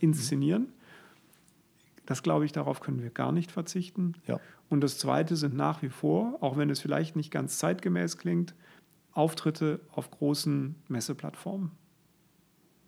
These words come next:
Speaker 1: Ja, das wird immer unwichtiger im B two C-Bereich. Zumindest sehe ich da eine gewisse Erosion, was die großen Automobilmessen anbetrifft. Aber es ist für uns nach wie vor eine wichtige Plattform, auch Kunden zu treffen.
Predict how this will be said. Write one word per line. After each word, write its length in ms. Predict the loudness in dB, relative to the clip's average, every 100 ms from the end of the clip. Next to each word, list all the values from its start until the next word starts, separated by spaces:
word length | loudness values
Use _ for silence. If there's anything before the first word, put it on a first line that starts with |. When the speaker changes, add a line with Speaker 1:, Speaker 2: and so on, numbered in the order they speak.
| _ _ _ _ _
Speaker 1:
Ja, 160 | 0 2
das 160 | 4
wird 240 | 2 2 4
immer 320 | 6 6 6
unwichtiger 760 | 8 8 6 2 0 2 0 -2 -12 _ _ _ _ _
im 460 | 2 4 4 2 -2 -8 _ _ _ _ _ _ -20 0
B 100 | 0
two 140 | 2
C-Bereich. 680 | -2 0 2 2 2 0 -2
Zumindest 360 | -4 0 2 2
sehe 120 | 2
ich 80 | 2
da 100 | 2
eine 100 | 0
gewisse 320 | 0 -2 -2
Erosion, 560 | -2 -2 -2 0 0 -2 -8 _
was 160 | -10 -6
die 100 | -4
großen 300 | -2 -2 -2
Automobilmessen 720 | -4 -4 -2 2 2 0 -2
anbetrifft. 580 | -2 -2 -2 -4 -4 -6 _ _ -20 -20 -20 -20 _ _ _ _ _ _ _ _ -2
Aber 180 | 2
es 80 | 2
ist 80 | 2
für 140 | 0
uns 200 | 2 4 4
nach 180 | 2
wie 40 | 0
vor 160 | 0
eine 120 | 0 -2
wichtige 260 | -4 -6
Plattform, 480 | -6 -8 -6 -4 -4
auch 160 | -6 -2
Kunden 300 | -2 -2 -4
zu 100 | -10
treffen. 280 | -10 -12